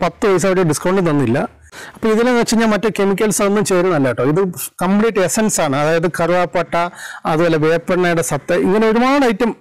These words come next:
ഇതിനകത്ത് വരുന്നുണ്ട്. ആ, കംപ്ലീറ്റ് നൂറ് ശതമാനം ജൈവം തന്നെയാണ്,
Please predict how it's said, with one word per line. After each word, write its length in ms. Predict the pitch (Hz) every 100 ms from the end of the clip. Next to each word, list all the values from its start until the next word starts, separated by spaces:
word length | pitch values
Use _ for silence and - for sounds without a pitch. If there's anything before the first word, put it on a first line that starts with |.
| _ -
ഇതിനകത്ത് 320 | 185 190 170 170
വരുന്നുണ്ട്. 380 | 151 151 120 170 - - _ _ _ 247
ആ, 140 | 165 -
കംപ്ലീറ്റ് 400 | 190 202 240 247 - 196 190
നൂറ് 200 | 247 285 240
ശതമാനം 320 | 220 220 226 - _ _ _ _ 180
ജൈവം 240 | 175 175 180
തന്നെയാണ്, 360 | 156 131 123